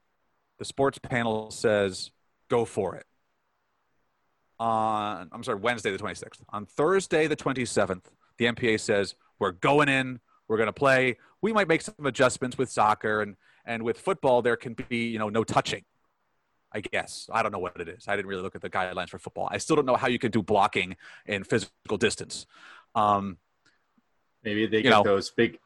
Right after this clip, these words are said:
Speaker 2: extend arm things where you have, like, a, with those pads you can hold and just push people back and forth.
Speaker 1: Oh, right.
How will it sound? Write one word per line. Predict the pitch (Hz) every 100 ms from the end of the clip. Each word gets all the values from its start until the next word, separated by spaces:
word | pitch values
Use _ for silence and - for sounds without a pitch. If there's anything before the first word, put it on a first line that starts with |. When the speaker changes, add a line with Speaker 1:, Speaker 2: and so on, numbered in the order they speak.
| -
Speaker 2:
extend | 101 - 120 113 110
arm | - 92 95 92
things | 92 85 78 - -
where | 104
you | 101 95 92 98
have, | 104 95
like, | 95 -
a, | 90 87 - _ -
with | 98
those | 92 -
pads | - 104 101 95 -
you |
can | - 90
hold | 101 95
and | 87
just | 76 - _
push | - 143 -
people | 127 117
back | - 98 -
and | 80
forth. | 104 92 82 - _ _ _ _ _ _ -
Speaker 1:
Oh, | 127
right. | 117 113